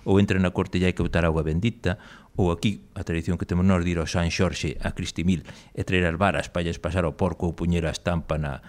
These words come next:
na porta do cortello para que os protexa. Bueno, pois esas cousiñas. E logo último, eh, fala sobre a división sexual do traballo. A división sexual do traballo, ya que, mm, na matanza hai traballos que son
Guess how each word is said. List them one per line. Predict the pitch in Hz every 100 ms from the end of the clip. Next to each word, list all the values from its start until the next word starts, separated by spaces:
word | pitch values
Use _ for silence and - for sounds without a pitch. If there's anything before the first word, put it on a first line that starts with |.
| - -
na | - 82
porta | - 85 -
do | 80 78
cortello | 78 - 90 78
para | 82 80
que | 87 78
os | 73 -
protexa. | 82 82 117 - - -
Bueno, | 90 -
pois | 123
esas | 110 98
cousiñas. | - 80 90 78 78 - - - - -
E | 143
logo | 139 135
último, | 147 - 123 135 139 131
eh, | 113 101 95 90 -
fala | - 104 104
sobre | 107 104
a | 95
división | 95 98 - 104
sexual | - 90 - 80 73
do | -
traballo. | - - - - - - _ - - _ - 90
A |
división | 85 92 92
sexual | 95 98
do | 98 95
traballo, | 104 107 104 - - -
ya | - 90
que, | 98 -
mm, | - 87 73 87
na |
matanza | 87 90 107 95 - 104 - - - -
hai | 67 98 92
traballos | 98 98 92 76 -
que | 95
son | 98